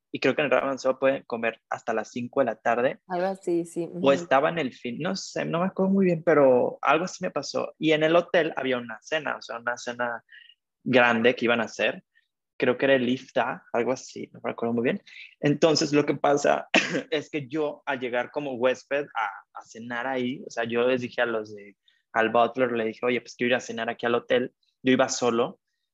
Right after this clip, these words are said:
Speaker 1: y, y, pues, yo esperaba que me reservaran una mesa de, para dos personas, ¿no? O sea, una mesa chica.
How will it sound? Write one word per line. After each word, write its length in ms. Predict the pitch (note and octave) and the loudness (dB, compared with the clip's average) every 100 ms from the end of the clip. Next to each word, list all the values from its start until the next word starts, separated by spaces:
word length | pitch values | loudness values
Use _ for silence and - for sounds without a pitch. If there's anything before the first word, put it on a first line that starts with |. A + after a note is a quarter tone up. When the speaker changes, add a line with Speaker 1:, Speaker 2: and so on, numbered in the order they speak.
| _ - | _ -6
Speaker 1:
y, 800 | B2+ A#2+ A#2 A2+ A2+ A2+ G#2+ - _ | -4 -2 -2 -2 -2 -4 -8 -12 _
y, 80 | - | -6
pues, 320 | A2 - - | -6 -8 2
yo 200 | C3 A#2+ | 6 6
esperaba 440 | A#2 D#3 C#3+ C3 C#3 | 6 4 6 4 2
que 80 | |
me 60 | C3+ | -4
reservaran 340 | A2+ A2 G#2+ A#2+ | -6 -6 -8 -4
una 120 | B2 | -4
mesa 340 | A#2+ A2+ C3 | -4 -6 -2
de, 160 | B2 G#2 G#2+ | -2 -4 -6
para 220 | G#2 G2+ | -4 -4
dos 180 | G#2 - | -8 -4
personas, 640 | C3 B2 - D#3 B2 G#2+ A2+ | -4 -4 -6 -8 -10 -12 -10
¿no? 80 | A#2 | -10
O 20 | |
sea, 120 | A2+ | -6
una 120 | A#2 | -6
mesa 300 | A#2+ A2 A#2 - | -6 -10 -12 -4
chica. 440 | C#3+ C3 - | -4 -4 -10